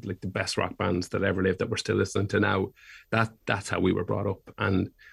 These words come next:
still massively influences us. You know, I still look at my playlists, and that's what I listen to. I,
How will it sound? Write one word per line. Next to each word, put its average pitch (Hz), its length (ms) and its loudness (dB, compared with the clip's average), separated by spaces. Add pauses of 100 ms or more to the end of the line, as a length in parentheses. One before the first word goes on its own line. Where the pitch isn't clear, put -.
(220)
still - 260 4
massively 98 460 4
influences 98 440 -2
us. - 320 -6
You 101 100 2
know, 101 120 6
I 101 60 4
still 98 240 2
look 98 160 2
at - 80 -4
my 92 80 0
playlists, 92 560 0
and 101 100 -2
that's 95 320 -2
what 90 120 0
I - 20 4
listen 95 300 2
to. 95 200 -4
I, 92 380 0